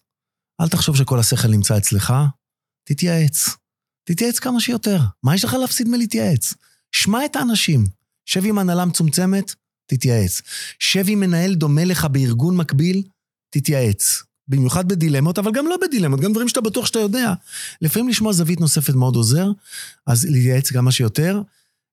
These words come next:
עם הזמן אתה לומד על מה להתייעץ ועל מה לא. בהתחלה תתייעץ על הכל, זו אני חושב עצה טובה.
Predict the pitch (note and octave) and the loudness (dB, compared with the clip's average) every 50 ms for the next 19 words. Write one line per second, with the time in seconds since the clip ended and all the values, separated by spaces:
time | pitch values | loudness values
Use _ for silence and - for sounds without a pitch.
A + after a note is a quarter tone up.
0 | _ _ - C4 C#4+ C#4+ C#4 G#3+ G#3 A#3 A#3+ A#3 G#3 - G3+ F#3+ F#3+ G3 G3+ F#3+ | _ _ -6 -4 -2 0 0 0 0 0 0 -2 -2 -2 -2 0 0 0 0 0
1 | F3+ E3 E3+ F3 F3 F3 D3 E3+ D#3+ D#3 C#3 C#3 C#3 C3 B2+ A#2 A2+ G#2+ G#2+ G#2 | 0 0 0 0 0 0 0 0 0 0 0 0 2 2 2 2 2 2 2 2
2 | G2 - _ _ _ _ _ _ _ _ _ _ _ _ - - - G2 A#2 A#2 | 0 0 _ _ _ _ _ _ _ _ _ _ _ _ -14 -6 -4 -2 -2 0
3 | - B2+ C3+ D3 D3+ - - A2 A2+ A2+ G#2 - A2+ G#2+ G#2+ G#2 - G#2+ G2+ F#2+ | 0 0 0 0 0 -2 -2 0 0 0 0 0 0 0 0 0 0 0 0 2
4 | F#2 G2+ G2+ G#2+ A2+ A#2+ A#2+ A#2 A#2 A#2 - C3 A#2 A#2 A2+ A2 G#2 G2+ G2+ - | 2 2 2 2 2 2 4 2 2 2 0 0 0 2 2 2 2 0 0 -2
5 | G#2+ - A2 G2+ G#2 G2 | 0 0 0 0 2 0